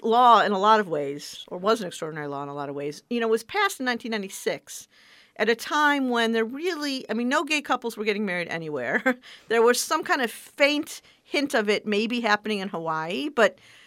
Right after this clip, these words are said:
it really wasn't a realistic prospect anywhere. And so Congress passed a law that says, even though there's no chance of gay couples getting married and there's no realistic prospect of it happening anytime soon, we're gonna pass a law so that if it ever does happen,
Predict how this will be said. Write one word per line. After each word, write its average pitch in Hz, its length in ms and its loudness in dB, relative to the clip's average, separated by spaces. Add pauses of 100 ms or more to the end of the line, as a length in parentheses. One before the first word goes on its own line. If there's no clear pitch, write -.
(160)
it - 80 -10
really 320 320 -2
wasn't 220 320 6
a - 20 0
realistic 185 540 -2
prospect 160 420 -4
anywhere. 151 560 -8
And 202 180 -4
so 233 140 -4
Congress 302 340 -4
passed 254 260 -4
a - 20 -10
law 233 180 2
that 214 140 0
says, 196 360 -4
even 339 360 -2
though 196 420 2 (140)
there's 226 200 -2
no 277 140 0
chance 262 260 -2
of 233 60 -6
gay 208 140 4
couples 202 320 -4
getting 180 240 -4
married 165 280 -4
and 196 120 -4
there's 180 160 -8
no 185 160 -4
realistic 175 460 -6
prospect 170 380 -6
of 160 120 -10
it 165 40 -10
happening 170 300 -8
anytime 165 440 -10
soon, 277 520 -4 (380)
we're 302 160 2
gonna 370 120 2
pass 254 300 4
a 226 60 0
law 190 260 4
so 226 160 -8
that 247 140 2
if 247 160 -2
it - 80 -14
ever 320 260 2
does 277 440 6
happen, 139 600 -4